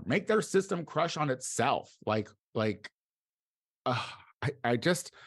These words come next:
you know, I'm really kind of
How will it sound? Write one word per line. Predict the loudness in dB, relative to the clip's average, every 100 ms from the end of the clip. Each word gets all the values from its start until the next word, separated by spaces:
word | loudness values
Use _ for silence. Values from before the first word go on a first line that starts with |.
| -20 -20 _ _ _ _ _ _ _ _ _ _ _ _ _
you | 6
know, | 8
I'm | 6 6
really | 6 6 6
kind | 4 2 4
of | 4 2 -2